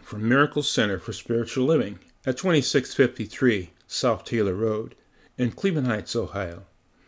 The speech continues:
Our podcast is called Dynamic Living, the Transformative Power of Miracles,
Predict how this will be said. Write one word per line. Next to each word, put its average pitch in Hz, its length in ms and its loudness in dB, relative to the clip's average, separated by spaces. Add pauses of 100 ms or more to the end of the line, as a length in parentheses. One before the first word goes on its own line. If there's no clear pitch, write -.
(680)
Our 208 160 4
podcast 120 680 0
is - 100 -6
called 110 400 -4 (220)
Dynamic 131 560 0
Living, 92 460 -8 (520)
the - 80 -8
Transformative 120 880 0
Power 123 380 0
of - 200 -14
Miracles, 147 840 -4